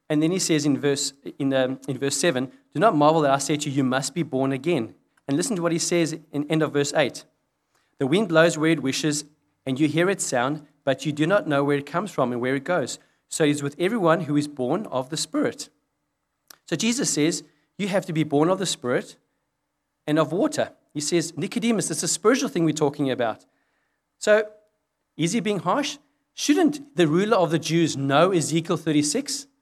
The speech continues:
Shouldn't he know that? I think so. Do you have a desire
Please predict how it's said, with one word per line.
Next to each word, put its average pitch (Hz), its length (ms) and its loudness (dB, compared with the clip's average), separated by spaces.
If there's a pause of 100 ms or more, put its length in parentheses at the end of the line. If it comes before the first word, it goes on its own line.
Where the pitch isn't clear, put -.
(300)
Shouldn't 240 280 2
he 220 100 4
know 151 220 6
that? 269 320 0 (1300)
I 139 60 -4
think 170 200 0
so. 170 360 2 (3750)
Do 214 100 -2
you 240 80 2
have 185 80 2
a 165 60 4
desire 147 560 2